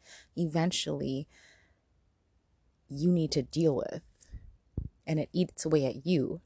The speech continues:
not the other person. So everything that you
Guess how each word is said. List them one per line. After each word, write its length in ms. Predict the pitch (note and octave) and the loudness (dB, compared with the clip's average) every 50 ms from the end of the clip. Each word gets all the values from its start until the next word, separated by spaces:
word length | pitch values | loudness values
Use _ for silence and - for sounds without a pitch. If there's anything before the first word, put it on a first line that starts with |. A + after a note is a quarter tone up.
| - | -2
not 240 | F3 E3+ E3 - - | 2 2 2 2 0
the 100 | - B2 | -2 -2
other 160 | A#2 - - | 0 0 -4
person. 760 | - - - D3+ C#3 C#3 - - - - - _ - E3 D#3+ _ _ _ _ _ _ _ _ _ _ _ _ _ _ _ _ _ _ _ _ | -8 -4 0 2 2 2 2 -2 -2 -4 -8 _ -12 -12 -12 _ _ _ _ _ _ _ _ _ _ _ _ _ _ _ _ _ _ _ _
So 260 | - - - E3 D3 - - | -2 2 4 6 4 4 6
everything 520 | - E3+ D#3+ E3 F3 F3 E3 - E3 D3+ D3 | 4 4 4 4 2 2 2 0 0 0 0
that 140 | C#3+ - B2+ | 0 0 0
you 160 | C3+ A#2+ A#2+ | -2 -2 -2